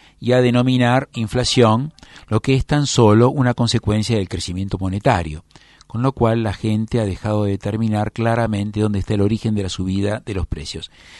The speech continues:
Y fíjense, retomando un argumento inicial, cuando hablé de, de Lord Kelvin,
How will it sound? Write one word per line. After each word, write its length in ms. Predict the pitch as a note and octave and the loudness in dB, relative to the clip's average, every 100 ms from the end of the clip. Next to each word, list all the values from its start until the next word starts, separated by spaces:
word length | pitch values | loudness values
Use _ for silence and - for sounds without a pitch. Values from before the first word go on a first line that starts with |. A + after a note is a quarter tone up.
| - - | -20 -14
Y 80 | |
fíjense, 580 | A2+ D#3 D#3+ C#3+ C#3 G#2 _ - - - - - _ _ _ _ _ _ _ _ | -8 -6 -4 -2 -2 -4 _ -20 -20 -20 -20 -20 _ _ _ _ _ _ _ _
retomando 720 | - G#2+ G#2+ A2 B2 A#2+ A#2+ C3 | -16 -14 -12 -8 -6 -4 -4 -6
un 320 | A#2 G#2+ G#2+ G#2+ | -10 -8 -6 -6
argumento 540 | G2+ G#2+ G#2 G#2+ A2 | -8 -10 -10 -10 -8
inicial, 480 | G2 F#2+ G2+ E2+ E2+ | -8 -8 -8 -10 -8
cuando 260 | G2 G#2 | -6 0
hablé 400 | A2 A2+ B2+ C#3 | 2 4 4 2
de, 360 | A#2+ B2+ C3+ D3+ _ _ _ _ _ _ _ _ _ - - - | 2 2 2 -2 _ _ _ _ _ _ _ _ _ -20 -20 -12
de 120 | G#2 | -2
Lord 220 | G#2 B2 - | 4 4 4
Kelvin, 560 | A#2+ F2 E2+ E2+ E2 | -2 -2 -6 -10 -14